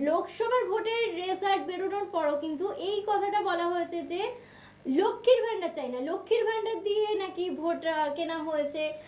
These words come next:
বা লক্ষ্মীর ভাণ্ডার চাই না বিচার চাই, এই যে কথাটা, এবং তার সঙ্গে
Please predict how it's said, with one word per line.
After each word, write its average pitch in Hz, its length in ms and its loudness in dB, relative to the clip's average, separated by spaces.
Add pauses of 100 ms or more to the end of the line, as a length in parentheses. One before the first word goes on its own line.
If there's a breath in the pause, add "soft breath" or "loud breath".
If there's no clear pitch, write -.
(160 loud breath)
বা 311 80 4
লক্ষ্মীর 349 560 2
ভাণ্ডার 427 360 0
চাই 427 160 2
না 403 140 0
বিচার 349 420 0
চাই, 392 160 -4 (100)
এই 415 280 4
যে 480 60 0 (100)
কথাটা, 339 360 0
এবং 349 300 0 (280 loud breath)
তার 349 180 2
সঙ্গে 403 380 -2